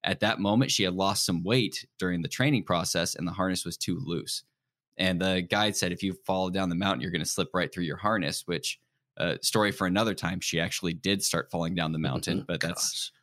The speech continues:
Speaker 1: that's not what this story is about. And so her ar-, harness became a little bit too loose.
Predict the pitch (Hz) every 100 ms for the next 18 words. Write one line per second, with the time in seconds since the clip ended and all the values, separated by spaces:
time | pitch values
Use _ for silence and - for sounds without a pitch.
0 | - 110 - 95 101 110 - 101 90 87
1 | 87 85 87 - _ _ _ _ _ 107
2 | 101 117 110 113 131 170 131 156 151 131
3 | 113 120 107 104 98 - 95 90 101 71
4 | -